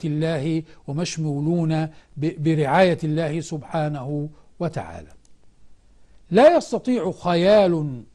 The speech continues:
وصف جرأتهم"، هنا استعارة مكنية. الشاعر هنا شبه الخيال بإنسان، "لا يستطيع خيال"، شبه الخيال بإيه؟ بإنسان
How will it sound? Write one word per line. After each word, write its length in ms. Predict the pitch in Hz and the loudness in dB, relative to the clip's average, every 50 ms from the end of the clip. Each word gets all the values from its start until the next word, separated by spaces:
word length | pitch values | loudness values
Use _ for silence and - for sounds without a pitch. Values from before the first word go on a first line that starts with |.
| _ _ - | _ _ -10
وصف 680 | 170 160 170 202 214 208 - - - - 160 143 117 - - - - | -8 -4 -2 -2 -2 -2 -4 -12 -12 -10 -8 -8 -8 -10 -14 -18 -14
جرأتهم"، 960 | 156 143 156 151 131 - - 202 220 214 254 233 214 226 247 254 285 277 208 - - - - - - _ _ _ - _ - - - | -8 -6 -6 -6 -6 -6 -2 -2 -2 0 2 4 6 6 6 6 4 0 -4 -8 -14 -20 -20 -20 -20 _ _ _ -20 _ -20 -10 -2
هنا 200 | - 214 247 240 | 0 4 4 4
استعارة 440 | 196 - - 180 156 180 190 170 165 | 4 2 0 2 4 4 4 4 2
مكنية. 600 | 156 143 - 135 156 185 208 220 214 220 233 233 - - - - - - _ - - _ - | 0 -2 -4 -2 2 4 4 6 6 4 2 0 -4 -12 -20 -20 -20 -20 _ -20 -20 _ -10
الشاعر 460 | 139 - - - 226 262 247 208 190 | -8 -8 0 2 4 6 6 6 6
هنا 220 | 180 202 196 185 160 | 4 4 2 2 -2
شبه 680 | - - 226 220 180 156 147 139 143 202 208 208 202 - - - - - - - - - - - - - - - | 0 0 0 0 0 -4 -8 4 6 6 6 6 4 -2 -10 -20 -20 -20 -20 -20 -20 -20 -20 -20 -20 -14 -8 -6
الخيال 640 | 165 151 - - 170 170 180 202 226 240 240 233 196 | -6 -6 -2 0 2 4 6 6 6 6 6 4 2
بإنسان، 680 | 175 208 175 185 175 170 - - 160 131 101 82 78 73 - - _ _ - - _ - - - - | 0 -2 0 -2 -2 -2 -2 -2 -4 -4 -4 -6 -10 -18 -20 -20 _ _ -20 -20 _ -20 -20 -6 -2
"لا 200 | 160 156 151 156 | 0 0 0 0
يستطيع 640 | 151 - - - 131 - 180 190 214 185 185 226 208 | -2 -4 -6 -10 -8 -4 0 0 2 2 2 0 -2
خيال"، 840 | - 190 196 175 175 175 165 151 139 135 135 135 131 120 107 101 104 - - _ - - - - - | 0 2 2 4 4 4 4 2 0 -2 -4 -4 -6 -6 -8 -10 -12 -14 -20 _ -20 -20 -20 -20 -16
شبه 580 | - - 196 214 214 190 170 202 196 190 208 - - | 0 4 4 4 4 4 2 2 4 2 2 -2 -4
الخيال 800 | 170 156 147 - - 165 156 156 170 190 214 240 262 302 285 247 - _ - _ _ - - | -6 -6 -6 -4 -4 0 2 4 6 8 8 8 6 4 2 -4 -10 _ -20 _ _ -16 -6
بإيه؟ 480 | 139 151 165 160 180 185 190 196 196 190 - - - _ _ - - | -4 -4 0 4 4 6 6 6 4 0 -6 -16 -20 _ _ -14 -8
بإنسان 880 | 139 160 147 156 160 156 151 - - 196 208 233 254 285 302 302 285 | -8 -6 -4 -2 -2 -2 -4 -2 2 6 6 8 8 6 4 0 -4